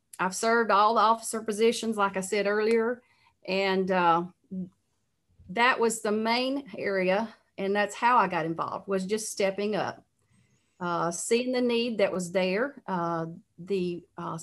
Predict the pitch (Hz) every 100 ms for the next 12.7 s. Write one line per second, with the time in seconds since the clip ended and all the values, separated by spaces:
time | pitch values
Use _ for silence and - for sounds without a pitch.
0 | - 180 196 202 214 214 190 185 175 175
1 | 175 175 175 170 190 202 262 277 170 170
2 | _ _ _ - 190 190 190 220 254 240
3 | 254 240 226 - 208 214 190 - 240 233
4 | 190 185 185 196 196 196 175 170 175 _
5 | 180 175 170 190 _ _ _ _ _ _
6 | _ 208 214 185 208 208 196 247 240 190
7 | 190 175 170 _ - 180 220 220 208 185
8 | 185 170 220 240 233 220 - 226 202 208
9 | 208 214 208 185 196 202 196 196 196 190
10 | 185 - - 185 185 190 - _ _ _
11 | _ _ _ _ 185 190 - - 185 180
12 | 175 202 196 220 247 233 -